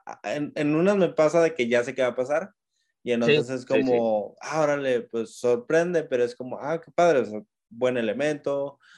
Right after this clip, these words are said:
Speaker 1: pues,
Speaker 2: Ajá.
Speaker 1: jugaron bien con esto, lo que sea, o sea, como que pienso muy técnico. Pero con esta película definitivamente me pasó de que, ¡no! Y luego <laughs> me acuerdo que estaba, lo vi así acostado en la cama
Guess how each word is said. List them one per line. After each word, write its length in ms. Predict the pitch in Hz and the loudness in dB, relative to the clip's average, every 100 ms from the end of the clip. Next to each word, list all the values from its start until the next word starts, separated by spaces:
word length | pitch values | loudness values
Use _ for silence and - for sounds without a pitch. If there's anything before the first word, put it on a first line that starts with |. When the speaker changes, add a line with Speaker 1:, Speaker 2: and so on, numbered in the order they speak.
| _ _ | _ _
Speaker 1:
pues, 240 | 113 107 | 2 2
Speaker 2:
Ajá. 100 | 101 | 2
Speaker 1:
jugaron 340 | 117 107 107 107 | 0 2 2 0
bien 180 | 110 104 | -2 -4
con 160 | 98 | -4
esto, 260 | 139 139 131 | -4 -4 -4
lo 140 | 110 | -4
que 120 | 98 98 | -6 -6
sea, 160 | 117 | -4
o 40 | 104 | -4
sea, 160 | 107 | -6
como 180 | 104 110 | -6 -4
que 120 | 110 | -2
pienso 320 | 110 120 120 | 0 0 0
muy 200 | 135 143 | -4 -4
técnico. 540 | 135 139 131 117 92 - - - _ - | 0 0 0 -2 -8 -12 -20 -20 _ 0
Pero 240 | 139 143 | 4 4
con 180 | 131 131 | 4 0
esta 260 | 135 196 180 | 0 -2 -2
película 460 | 175 151 185 175 | -2 -4 -2 -2
definitivamente 1000 | 156 135 - 123 120 117 127 135 151 156 | -2 -4 -4 -4 -4 -4 -2 -2 -2 -4
me 140 | 156 135 | -4 -4
pasó 240 | 120 - | -6 -4
de 100 | 127 | -2
que, 160 | 170 170 226 226 196 - | -2 -4 -6 -6 -6 2
¡no! 420 | 160 247 185 - _ _ - | 6 6 4 -2 _ _ -6
Y 160 | 135 131 | 0 4
luego 500 | 131 135 143 151 151 | 4 4 4 2 0
<laughs> 480 | 123 170 151 139 | 2 2 2 -2
me 80 | 143 | -2
acuerdo 220 | 131 131 | 0 -2
que 80 | 135 | -4
estaba, 440 | 143 - 123 131 123 | -6 -4 -2 0 -2
lo 200 | 135 123 | -2 -2
vi 280 | 127 131 135 | -2 -2 -4
así 200 | 135 143 | -4 -6
acostado 600 | 135 151 147 170 165 151 | -4 -6 -4 -4 -2 -2
en 60 | 131 | -6
la 120 | 117 | -6
cama 420 | 151 156 135 147 | -6 -6 -6 -8